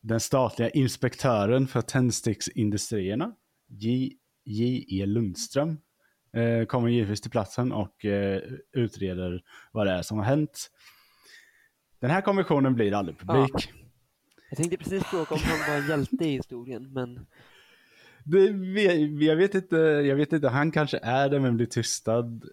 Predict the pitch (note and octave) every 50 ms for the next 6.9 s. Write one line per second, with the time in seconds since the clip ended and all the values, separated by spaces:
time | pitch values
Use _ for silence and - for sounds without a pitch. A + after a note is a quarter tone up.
0 | _ _ C3+ B2 B2 B2 A#2+ A#2+ A2+ A2+ A2 A2+ A2+ A2+ A2 G#2+ G#2 G#2+ G#2+ G#2
1 | G#2 G2+ G2 F#2+ F#2 F2+ F2 F2 F2 - _ _ _ _ _ _ - G#2+ A2 A2
2 | G#2+ - - B2+ A2+ G#2+ G2 A2+ - - A#2 A2+ - - A2+ G#2 G2 A2+ A2+ A2
3 | G#2+ G2+ G2+ - A2 A2 G#2 - A#2 G#2 G2+ F#2 - - - G2 G2 - - F2+
4 | E2 - - G2+ G2 G2 G2 F#2+ - - G2+ F#2 E2+ E2+ E2 D#2 D#2+ - _ _
5 | _ _ - G#2 G2 F2 E2+ F2 F2 E2+ D#2 D#2 D#2+ D#2 C#2+ - - - - C#3+
6 | C#3+ C#3+ - - - - - D3 D3 D3 - - - - A3 G#3 F#3